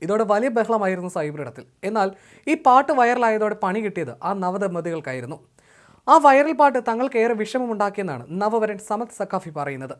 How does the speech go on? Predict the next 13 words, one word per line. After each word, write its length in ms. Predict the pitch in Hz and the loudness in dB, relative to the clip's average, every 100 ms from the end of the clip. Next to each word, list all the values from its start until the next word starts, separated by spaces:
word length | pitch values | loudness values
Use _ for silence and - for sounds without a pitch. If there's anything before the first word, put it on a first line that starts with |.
| _ 123 | _ -8
ജനുവരിയിൽ 480 | 151 202 214 240 - 185 | -4 0 0 0 -2 0
ആദ്യവാരമായിരുന്നു 800 | 202 220 202 196 185 175 160 156 | 2 2 2 2 -2 -4 -6 -10
ഈ 100 | 214 | -4
പാട്ട് 320 | 190 180 196 190 | -2 -2 -4 -4
ഏറെ 140 | 185 | -4
വൈറലായത്. 520 | 170 156 156 120 117 - _ _ - | -2 -4 -6 -8 -12 -16 _ _ 4
ഒരുപറ്റം 420 | 277 330 339 320 | 4 4 2 -2
മുസ്ലിയാർമാർ 580 | 254 247 285 285 269 262 - | -4 -2 2 2 2 -2 0
ആലപിച്ചതായിരുന്നു 840 | 208 220 220 220 196 185 190 196 | 0 -2 -2 -2 -2 -2 -6 -6
റുഷ്ദുമോൾ 480 | 196 214 220 233 220 | -8 -6 -6 -2 -2
എന്ന 140 | 208 | -4
തുടങ്ങുന്ന 340 | 196 180 180 165 | -6 -6 -6 -6
ഗാനം. 320 | 139 131 | -6 -6